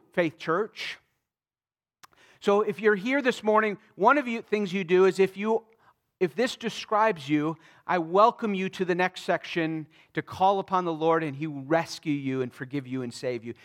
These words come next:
But what if you're here and you say, "I'm feeling the effect of it, my family, my church, I'm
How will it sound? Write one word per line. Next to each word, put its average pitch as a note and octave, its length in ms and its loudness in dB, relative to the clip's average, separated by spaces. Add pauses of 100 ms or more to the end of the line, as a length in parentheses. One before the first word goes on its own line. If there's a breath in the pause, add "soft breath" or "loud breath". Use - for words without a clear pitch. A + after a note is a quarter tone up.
(120)
But E3+ 80 0
what G3 160 2
if G#3+ 140 -2
you're G3+ 140 -2
here G3+ 280 0
and F#3 80 -2
you F3 80 -4
say, F3 240 -2
"I'm F3 220 -4
feeling G#3 600 -4
the C#3+ 140 -4
effect F#3 380 -6
of C3+ 100 -6
it, C#3 120 -4
my C#3 120 -8
family, F#3+ 400 -2
my D3 140 -2
church, G#3 400 -2 (280 loud breath)
I'm D#3+ 100 0